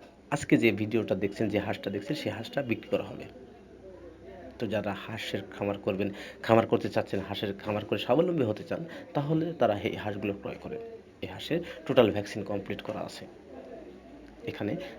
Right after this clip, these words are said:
যতগুলো হাঁস আছে, সব হাঁসগুলো খাকি ক্যাম্বেল অরিজিনাল। তো যাদের হাঁস প্রয়োজন, হাঁস ক্রয় করতে চাচ্ছেন, তারা হাঁস এইখান থেকে এসে নিয়ে যান,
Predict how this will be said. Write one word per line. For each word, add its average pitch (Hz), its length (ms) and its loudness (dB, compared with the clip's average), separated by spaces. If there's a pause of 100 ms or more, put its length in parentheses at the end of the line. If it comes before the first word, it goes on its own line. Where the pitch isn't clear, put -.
(120)
যতগুলো 151 400 10
হাঁস - 260 6
আছে, - 180 0
সব 139 280 2
হাঁসগুলো 127 460 4
খাকি 107 220 -6
ক্যাম্বেল 110 300 4 (100)
অরিজিনাল। 143 360 10 (2250)
তো 120 80 0
যাদের 101 280 0 (100)
হাঁস 113 120 -2 (160)
প্রয়োজন, 127 360 10 (300)
হাঁস 113 280 2
ক্রয় - 140 12
করতে 135 280 4
চাচ্ছেন, 123 400 2 (440)
তারা 104 260 6 (640)
হাঁস - 300 -2 (800)
এইখান 139 320 2
থেকে 170 300 2 (1120)
এসে 143 200 2
নিয়ে 127 160 8
যান, - 160 -6